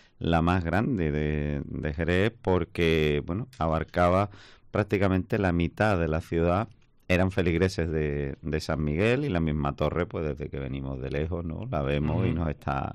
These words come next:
Speaker 1: indicando ese, ese hecho.
Speaker 2: La verdad es que el skyline de, de Jerez, eh, está más marcado por San Miguel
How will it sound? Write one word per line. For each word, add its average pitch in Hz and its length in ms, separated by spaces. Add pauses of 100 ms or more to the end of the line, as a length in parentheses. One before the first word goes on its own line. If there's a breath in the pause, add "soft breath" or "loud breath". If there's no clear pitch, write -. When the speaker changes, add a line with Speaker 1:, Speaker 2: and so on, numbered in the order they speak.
Speaker 1:
indicando 73 580
ese, 67 560
ese - 240
hecho. - 280 (160)
Speaker 2:
La 127 100
verdad 117 160
es 127 60
que 127 100
el 120 80
skyline 131 560
de, 120 320
de 120 120
Jerez, 131 540
eh, 131 300 (240)
está 131 220
más 139 180
marcado 135 540
por 131 120
San 135 160
Miguel 139 380